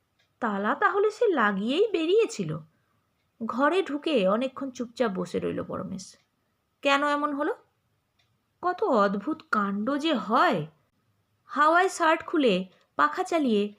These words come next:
একটা সিগারেট ধরাতে গিয়ে হঠাৎ মনে খটকা লাগলো পরমেশের। অফিস থেকে বেরোবার সময় অফিসের ডেস্কে তালা দিয়ে এসেছিল তো? দেয়নি বোধহয়, তাড়াহুড়োতে ভুলে গিয়েছে, তাই হবে। সর্বনাশ, ওই ডেস্কে রয়েছে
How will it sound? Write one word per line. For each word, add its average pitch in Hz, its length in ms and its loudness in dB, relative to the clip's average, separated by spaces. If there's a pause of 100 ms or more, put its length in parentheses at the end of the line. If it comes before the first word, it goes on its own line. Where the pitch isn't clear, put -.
(140)
একটা 254 200 0
সিগারেট 269 540 0
ধরাতে 277 300 0
গিয়ে 220 260 2
হঠাৎ 262 400 -2
মনে 226 400 0
খটকা 214 320 -4
লাগলো 165 280 -6
পরমেশের। 165 460 -14 (640)
অফিস 190 320 -4
থেকে 285 180 -4
বেরোবার 262 320 0
সময় 269 440 -6
অফিসের 247 460 -6
ডেস্কে 240 320 -4
তালা 226 280 2
দিয়ে 262 160 -2
এসেছিল 285 360 -6
তো? 269 260 -4 (920)
দেয়নি 214 500 4
বোধহয়, 165 420 -2 (460)
তাড়াহুড়োতে 262 880 2 (120)
ভুলে 196 320 -2
গিয়েছে, 165 480 -10 (440)
তাই 233 200 -2
হবে। 170 300 -10 (600)
সর্বনাশ, 190 880 -2 (560)
ওই 226 280 0
ডেস্কে 294 400 -2
রয়েছে 277 520 2